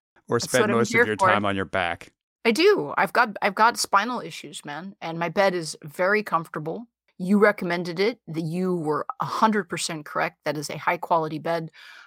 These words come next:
Speaker 2: I get out of bed as little as possible. I do all of my work on my back.
Speaker 1: Did you also know you are statistically more likely to die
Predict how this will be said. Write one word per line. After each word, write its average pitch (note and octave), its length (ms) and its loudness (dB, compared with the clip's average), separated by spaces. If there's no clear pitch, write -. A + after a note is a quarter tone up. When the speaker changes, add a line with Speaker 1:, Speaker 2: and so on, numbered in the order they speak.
Speaker 2:
I F#3 100 0
get G3 160 2
out F3+ 120 4
of E3+ 120 -4
bed E3 320 2
as D3+ 300 -12
little F#3 480 -6
as E3 80 -12
possible. C#3 580 -8
I E3+ 60 -10
do E3 180 -4
all E3 220 4
of D#3+ 140 -6
my D3+ 100 -4
work C#3+ 220 -10
on C#3 40 -10
my C3+ 120 -10
back. - 240 -12
Speaker 1:
Did A2+ 180 0
you A#2 140 0
also B2+ 320 0
know G2 400 -2
you G#2 240 0
are F#2+ 320 0
statistically G#2 1080 -4
more A2 300 2
likely G2+ 720 -2
to F#2+ 580 0
die G2 680 0